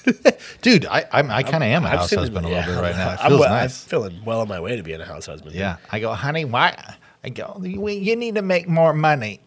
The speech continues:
Speaker 1: <laughs>
Speaker 2: You're, you know who you are? You're the guy, uh, you, from Hey Arnold, Oscar.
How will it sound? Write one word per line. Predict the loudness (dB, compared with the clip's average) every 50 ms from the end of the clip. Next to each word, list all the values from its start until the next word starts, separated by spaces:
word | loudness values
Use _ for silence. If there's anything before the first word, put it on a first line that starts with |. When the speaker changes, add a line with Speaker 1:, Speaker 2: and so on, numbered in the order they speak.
| _ _ -8
Speaker 1:
<laughs> | -8 -8 0 2 2 2 2 -2 -4 -6 -8 -4 -4 -2 4
Speaker 2:
You're, | 6 6 6
you | 6 4 6
know | 8 8 8
who | 8
you | 8 8 8
are? | 8
You're | 8 6 2 2
the | 0 4
guy, | 6 8 10 10 8 8
uh, | 6 2 0 -2 -2 -6
you, | -8 -8 -6 -6 -6 -8 -4
from | -4 -4 -2
Hey | 0 0 2
Arnold, | 2 2 2 2 2 0 0
Oscar. | 0 0 0 -2 -2 -2 -2 -2 -2